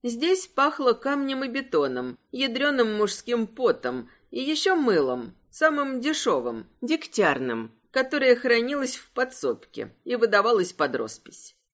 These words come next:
Здесь, несмотря на ранний час, было людно. Ночная смена заняла души, пользуясь тем, что горячая вода все же появилась. Дневная спешила переодеться.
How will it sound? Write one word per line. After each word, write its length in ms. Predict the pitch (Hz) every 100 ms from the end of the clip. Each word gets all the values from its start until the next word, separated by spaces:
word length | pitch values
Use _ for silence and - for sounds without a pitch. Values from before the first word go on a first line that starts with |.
| _ _ -
Здесь, 480 | 190 185 285 294 -
несмотря 580 | 180 185 196 190 208 196
на 160 | 180
ранний 420 | 185 180 165 175
час, 360 | 185 302 302 -
было 340 | 269 254 247 285
людно. 600 | 269 147 117 120 113 - _ _ -
Ночная 520 | 214 - 330 320 233
смена 440 | - 269 311 285
заняла 420 | 214 214 220 240
души, 560 | 233 156 131 - 123 - -
пользуясь 580 | 208 185 165 170 175 -
тем, 300 | 294 302 -
что 220 | - - 233
горячая 540 | 240 262 254 240 202
вода 320 | 196 202 269
все 220 | 269 233
же 140 | 214 247
появилась. 880 | 262 269 285 180 123 110 - - - _ _ _
Дневная 640 | 226 277 294 294 359 359
спешила 480 | 339 - 233 269 269
переодеться. 960 | 254 226 190 156 123 117 - - 95